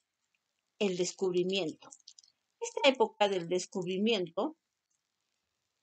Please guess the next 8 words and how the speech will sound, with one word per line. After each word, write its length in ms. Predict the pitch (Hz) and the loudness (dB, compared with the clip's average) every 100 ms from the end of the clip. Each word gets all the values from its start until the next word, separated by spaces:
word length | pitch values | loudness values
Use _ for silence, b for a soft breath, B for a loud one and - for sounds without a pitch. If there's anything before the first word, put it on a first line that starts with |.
| _ _ _ - | _ _ _ 2
se 80 | 262 | 4
inicia 420 | 254 320 349 311 | 4 2 -2 0
con 140 | 240 | 0
la 80 | 180 | 0
llegada 440 | 160 170 185 214 | -2 2 4 4
de 140 | 208 156 | 0 -8
Cristóbal 560 | 156 165 - 185 190 | -12 -10 -2 0 0
Colón 420 | 302 294 247 254 | 4 4 4 0